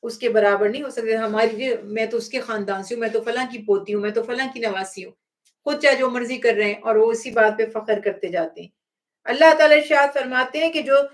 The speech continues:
कामयाब वही होंगे, अल्लाह के नजदीक सबसे बढ़कर वही हैं जिन्होंने अपने मालों या जानों से अल्लाह की राह में कुर्बानियां दी या जिहाद किया, और वही हमेशा अल्लाह की रजा और खुशखबरी के लायक रहेंगे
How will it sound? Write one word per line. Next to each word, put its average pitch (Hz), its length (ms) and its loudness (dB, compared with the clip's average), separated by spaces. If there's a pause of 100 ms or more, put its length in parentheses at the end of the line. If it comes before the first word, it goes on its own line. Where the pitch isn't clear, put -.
(280)
कामयाब 285 600 4
वही 320 160 0
होंगे, 226 340 2
अल्लाह 254 280 4
के 302 180 0
नजदीक 311 280 0
सबसे 302 360 0
बढ़कर 269 360 0
वही 262 220 -4
हैं 302 140 -4
जिन्होंने 262 260 -8
अपने 247 240 -8
मालों 220 540 -2 (340)
या 226 80 -2
जानों 220 400 0
से 233 140 -6
अल्लाह 226 260 0
की 220 160 -4
राह 214 180 -2
में 226 220 -8
कुर्बानियां 202 560 0
दी 233 160 -8
या 262 60 -2
जिहाद 202 480 -4
किया, 208 320 -2 (260)
और 220 160 4
वही 277 320 -2
हमेशा 262 600 -2
अल्लाह 247 320 0
की 233 160 -6
रजा 220 520 -2 (220)
और 214 180 -4
खुशखबरी 214 480 -8
के 226 120 2
लायक 196 340 0
रहेंगे 247 480 -6